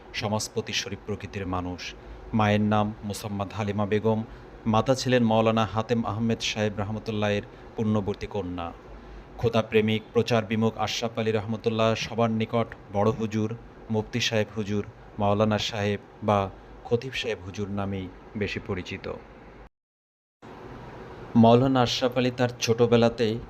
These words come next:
মা হারা হন। পিতার স্নেহে নড়াইলে লালিত পালিত হতে থাকেন।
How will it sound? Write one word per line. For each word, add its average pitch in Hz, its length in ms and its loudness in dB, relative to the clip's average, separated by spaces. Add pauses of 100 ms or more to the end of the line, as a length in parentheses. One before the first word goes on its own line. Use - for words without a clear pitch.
(120)
মা 101 220 2
হারা 95 240 -2
হন। 87 280 -4 (400)
পিতার 107 280 2
স্নেহে 104 560 -2 (240)
নড়াইলে 104 420 4
লালিত 101 380 0
পালিত 95 260 -4
হতে 92 200 -6
থাকেন। 90 420 -8